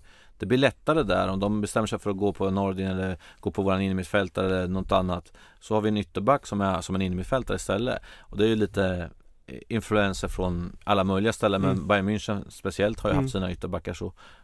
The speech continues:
Speaker 1: Jönköping har
Speaker 2: Mm.
Speaker 1: spelat mycket så. Så det är vilken egenskap man har. Om vi säger att Hagge kan också göra det, men inte lika bra. Då
Speaker 2: <laughs>
Speaker 1: kanske
Speaker 2: Nej.
Speaker 1: han går upp högre,
Speaker 2: Just det.
Speaker 1: eh, och spelar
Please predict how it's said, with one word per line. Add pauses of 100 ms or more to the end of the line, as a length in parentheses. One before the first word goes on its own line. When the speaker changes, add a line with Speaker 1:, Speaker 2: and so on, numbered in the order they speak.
Speaker 1:
Jönköping (140)
har
Speaker 2:
Mm.
Speaker 1:
spelat
mycket
så. (380)
Så
det
är
vilken
egenskap
man
har.
Om
vi
säger
att (400)
Hagge (200)
kan
också
göra
det,
men
inte
lika
bra. (120)
Då
Speaker 2:
<laughs>
Speaker 1:
kanske
Speaker 2:
Nej.
Speaker 1:
han
går
upp
högre,
Speaker 2:
Just
det.
Speaker 1:
eh,
och
spelar